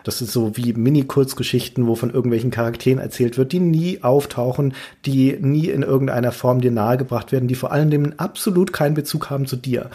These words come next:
Du als handelnde Person tauchst nicht auf, obwohl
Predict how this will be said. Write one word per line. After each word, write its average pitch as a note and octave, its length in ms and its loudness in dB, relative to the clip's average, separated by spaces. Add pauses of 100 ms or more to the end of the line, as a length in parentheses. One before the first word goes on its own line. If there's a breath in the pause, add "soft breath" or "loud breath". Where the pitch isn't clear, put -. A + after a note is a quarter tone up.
(220 loud breath)
Du F3 140 2
als D3+ 220 0
handelnde D3+ 280 2
Person C3+ 300 2
tauchst B2 400 -2
nicht A#2+ 220 0
auf, G#2+ 320 -4
obwohl C#3 540 2